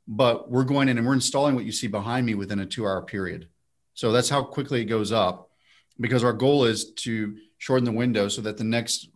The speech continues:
lease or lease up that you're doing, that you can benefit from that. But typically, uh, to give you a little bit of background, our clients decided, a lot of them did,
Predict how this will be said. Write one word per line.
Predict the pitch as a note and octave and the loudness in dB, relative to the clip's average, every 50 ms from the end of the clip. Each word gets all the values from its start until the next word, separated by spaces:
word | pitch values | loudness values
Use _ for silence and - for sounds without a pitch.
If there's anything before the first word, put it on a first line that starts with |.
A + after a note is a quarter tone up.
| _ _ _ | _ _ _
lease | - A2+ G#2+ A2 A#2 A#2 A#2 A2+ - - - - - _ _ _ _ - | -12 -8 -4 -2 -2 -2 -2 -2 -2 -4 -4 -6 -10 _ _ _ _ -8
or | - A2 | -6 -4
lease | A2 G#2+ A2+ G#2+ - - - | -2 -2 -2 -4 -4 -4 -2
up | - A#2+ C3 - - | 0 0 0 0 -2
that | - G#2 - - | -6 -8 -6 -6
you're | G#2 | -6
doing, | F#2+ F#2 G2+ G2 F#2+ F#2+ F#2+ G2 G2 F#2+ - - _ _ _ _ _ _ - | -6 -6 -6 -6 -4 -4 -6 -6 -8 -10 -12 -20 _ _ _ _ _ _ -4
that | A2 A#2 A2 G#2 G2+ G2 - - _ _ | 0 2 4 4 2 0 -2 -10 _ _
you | - - - A2+ G#2+ A2+ A2+ | -20 -14 -10 -6 -4 -4 -4
can | - - A#2 G#2 G2 G2 G2 G2 - - - _ - | -4 -4 -4 -2 -2 -2 -2 -4 -6 -10 -18 _ -16
benefit | A#2+ F#2 B2 A#2 A2+ G#2 - G#2 F#2+ | -6 -4 -2 0 0 -2 -2 -6 -10
from | - - F#2+ F#2+ | -8 -6 -6 -4
that. | F#2 F2 E2 E2+ - - - _ _ _ _ _ _ _ - | -4 -4 -6 -8 -10 -16 -20 _ _ _ _ _ _ _ 2
But | B2 B2+ B2+ B2+ | 2 2 2 2
typically, | - C#3+ C#3+ F3 E3+ E3+ E3+ E3+ E3 E3 D#3+ - | 0 0 0 0 0 2 4 4 4 4 4 2
uh, | A2+ A#2+ A#2 A2+ A2 | -2 -2 0 0 -2
to | - - - | -2 -6 -4
give | - C3+ | -2 0
you | C3 | 0
a | |
little | B2+ | 0
bit | A#2+ A#2+ | 0 -2
of | G#2 F#2+ | -2 0
background, | A2+ A#2 A#2+ - C3 A#2 G#2+ G#2+ G#2+ G#2+ G#2 - | 0 0 0 -2 -2 -2 -2 -2 -2 -4 -8 -10
our | - A2+ A2+ G#2 | -10 -10 -8 -10
clients | - - - C3 C3 C#3 D3+ D3+ D3+ D3 - - | -10 -8 -4 -2 0 0 2 0 0 -2 -6 -8
decided, | - _ - A2+ G#2+ G#2 - - B2+ A#2 A#2 A#2 A2+ A2 G#2 | -8 _ -10 -6 -4 -4 -2 0 0 0 0 0 -2 -2 -4
a | - - | -6 -6
lot | G#2 G#2 A2+ A#2 B2 A#2+ | -6 -4 -2 -2 -2 -2
of | A#2 F#2+ F#2+ | -4 -6 -4
them | G#2 F#2+ F#2+ | -4 -4 -4
did, | F2+ G2 F#2+ F2+ F#2+ | -4 -4 -6 -6 -8